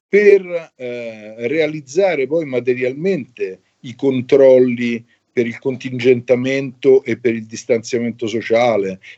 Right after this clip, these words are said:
per il corretto utilizzo delle mascherine, per il controllo delle temperature. Tutte queste operazioni in questi durissimi, eh, mesi, eh, che poi sono diventati anni di,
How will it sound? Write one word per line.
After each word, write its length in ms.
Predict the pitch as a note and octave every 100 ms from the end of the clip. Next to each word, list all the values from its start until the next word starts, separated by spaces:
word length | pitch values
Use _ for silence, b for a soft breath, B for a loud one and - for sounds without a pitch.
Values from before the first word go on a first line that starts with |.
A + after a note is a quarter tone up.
| -
per 140 | B2
il 160 | B2 B2
corretto 920 | C#3 C3 C3+ C3+ C3 _ - C3+ C3+
utilizzo 600 | B2+ B2 B2 B2+ A#2 C3
delle 200 | B2 A#2+
mascherine, 920 | A#2+ A#2 - A2+ A2 G#2+ G#2+ F#2 E2 _ B B _
per 200 | C3+ C3
il 140 | B2+
controllo 680 | - C3+ B2+ C3+ C#3 C#3 C3+
delle 300 | B2+ C3 B2+
temperature. 1080 | C3 A#2+ B2 B2+ A#2+ A#2+ B2 B2 A2+ G2+ F#2+ -
Tutte 420 | G#3+ G3+ G3+ F3+
queste 580 | E3+ D#3 - - G#2 -
operazioni 1120 | E3 E3 C#3+ C#3+ E3 - - A2 G2 G2 A2+ C3 b b b
in 200 | B2 C3
questi 880 | - F3+ D3 - _ - G#2+ G#2 -
durissimi, 1300 | G#2 G#2+ E3+ D#3 B2+ E3 - - - G2+ G2 F#2 E2+ B B B - -
eh, 220 | G#2 G#2
mesi, 840 | A#2+ C#3+ D#3 B2+ - G#2 G2 F2 -
eh, 200 | G2+ F#2+
che 140 | -
poi 200 | - C#3
sono 240 | B2 B2 A#2
diventati 540 | A#2+ A#2 C3 A#2+ C3
anni 520 | C3+ A2 G2+ G2 F#2+ F#2+
di, 360 | C#3 C#3+ A#2+